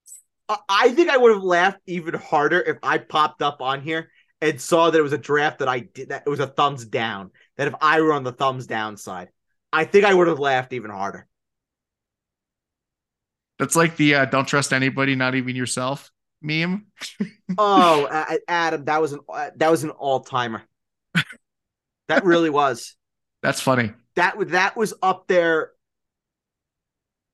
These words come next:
Speaker 1: That was up there with, like, Hot Tub Time Machine,
Speaker 2: And The Godfather?
Speaker 1: Sopranos, The
Speaker 2: No, it's The
Speaker 1: Godfather,
Speaker 2: Godfather.
Speaker 1: and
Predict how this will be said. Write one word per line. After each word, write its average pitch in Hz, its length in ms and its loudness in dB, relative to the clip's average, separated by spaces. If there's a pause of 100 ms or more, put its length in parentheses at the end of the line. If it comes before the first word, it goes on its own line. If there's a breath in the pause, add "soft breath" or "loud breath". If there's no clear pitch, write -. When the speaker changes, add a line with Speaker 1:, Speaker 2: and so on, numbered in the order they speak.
Speaker 1:
That 190 180 2
was 220 140 -2
up 208 200 0
there 170 160 2
with, 151 220 -6
like, 147 380 -8
Hot 170 260 -4
Tub 175 160 -2
Time 170 240 -2
Machine, 143 540 -10 (600)
Speaker 2:
And 120 120 -4
The 120 40 0
Godfather? 135 600 4
Speaker 1:
Sopranos, - 280 -16 (400)
The - 60 -18
Speaker 2:
No, 170 200 2
it's 165 80 0
The 151 60 0
Speaker 1:
Godfather, 135 260 4
Speaker 2:
Godfather. 123 540 -2 (920)
Speaker 1:
and 151 480 -2